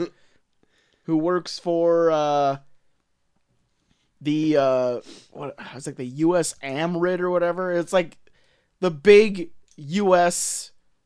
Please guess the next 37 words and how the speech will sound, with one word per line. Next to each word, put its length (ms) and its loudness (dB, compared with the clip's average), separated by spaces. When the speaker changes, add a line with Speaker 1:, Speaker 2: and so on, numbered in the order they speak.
Speaker 2:
disease 580 -4
control 840 -4
branch 580 -6
Speaker 1:
Right. 60 -10
Speaker 2:
of 120 -10
the 80 -6
government. 600 -6
Speaker 1:
Right. 280 -10
That's 200 -12
not 320 -4
the 80 -12
C 280 -12
D 160 -12
C 360 -14
or 80 -12
Speaker 2:
Yeah, 220 -4
Speaker 1:
anything 160 -12
like 140 -16
Speaker 2:
yeah. 160 -10
Speaker 1:
that. 160 -20
Speaker 2:
And 160 -8
he, 500 -4
he's 540 -2
in 260 2
the 80 -4
shit. 560 -2
He's, 300 -6
like, 180 0
Speaker 1:
Oh, 40 0
Speaker 2:
in 60 -4
the 120 -2
Speaker 1:
yeah. 60 -6
Speaker 2:
level 320 0
four, 680 0
like, 320 -2
Speaker 1:
That's 160 -20
right. 300 -14